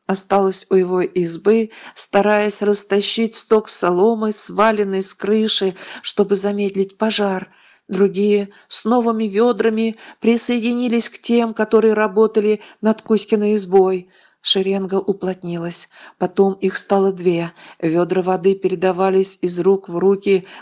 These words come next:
поднимались наверх, а пустые передавались обратно. В десять минут сотни-две ведер было вылито на крышу.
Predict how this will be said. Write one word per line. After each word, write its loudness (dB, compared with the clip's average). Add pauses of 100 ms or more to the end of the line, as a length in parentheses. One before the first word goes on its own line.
поднимались 0
наверх, 0 (220)
а 0
пустые 0
передавались -2
обратно. -2 (240)
В -6
десять 0
минут 2 (160)
сотни-две 0
ведер 2 (200)
было 2
вылито 0
на -2
крышу. -2